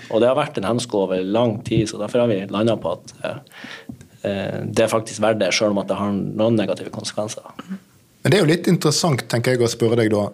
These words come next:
Speaker 2: Ehm, hvordan er det å være venstremann i en kommune, som jo er en, em, forholdsvis stor kommune, men definitivt en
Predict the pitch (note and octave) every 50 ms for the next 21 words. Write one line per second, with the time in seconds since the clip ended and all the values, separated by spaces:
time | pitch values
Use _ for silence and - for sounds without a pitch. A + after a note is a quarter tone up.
0 | - - A2+ A#2 A#2 A#2 A#2 A#2 A2+ A2+ A2 G#2+ G#2 G2+ F#2+ F#2 F2+ E2+ E2 -
1 | - - - - - - - _ - - - D3+ G3 F#3 C3+ - - - E3 D#3
2 | E3 - A#2+ A2 G2+ A2+ C3 C#3 A#2+ B2 C3 - - - G2 F2+ F2 F#2 - -
3 | C3 C3 B2+ G#2 G2+ F#2+ F2+ - - F#2 F#2 F2+ F2+ F2+ A2 C#3+ F3 G3+ G#3 F#3+
4 | - - _ - - - - - A2+ G#2+ G#2+ A2 A2+ A#2 A#2 - A2 G#2 G2+ G2
5 | G2 - - - - E2 - - - - - - A2+ A2 B2+ A#2+ - G#2 F#2 -
6 | - A2 G2+ - - G2+ F#2+ G#2 C3 D3+ D#3+ - - A2 G#2+ A2 A2 A2 - -
7 | - D#3 B2 G2+ - A#2+ A2 - G2 F2